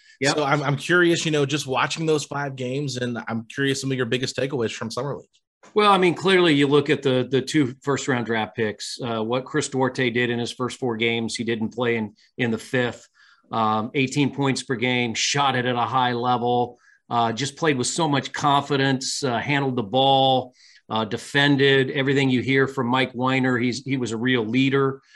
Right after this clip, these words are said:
Speaker 1: And then Isaiah Jackson, um, you know, he, he wasn't asked to, to sh-, you know, shoot the ball from distance,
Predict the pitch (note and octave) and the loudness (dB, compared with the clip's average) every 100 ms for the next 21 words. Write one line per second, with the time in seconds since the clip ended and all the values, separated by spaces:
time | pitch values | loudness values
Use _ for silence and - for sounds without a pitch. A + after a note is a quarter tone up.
0 | - - _ D#3+ F3 F#3+ G3 D#3 G3+ D#3 | -20 -20 _ 2 4 4 4 4 4 4
1 | D3 E3+ G#3+ - B2+ G2 - C3 C3 C3 | 4 2 2 0 -2 -4 -8 -2 2 2
2 | C3 D3 C#3 C#3+ C#3+ _ _ _ - F3 | 2 2 2 0 -4 _ _ _ -2 -2
3 | F3 F#3+ G#3 F#3 E3 D#3+ F3+ - - C#3+ | 2 2 4 4 2 4 2 0 2 2
4 | B2+ - D3 B2 - - _ - F3 C3+ | 2 -2 -2 -2 -4 -8 _ 0 2 4
5 | A#2 - A3 G3+ D3 C#3+ C3+ C#3 A2+ C3 | 2 2 2 2 2 2 2 0 2 2
6 | - D3 C3 - - | 2 0 0 -2 -6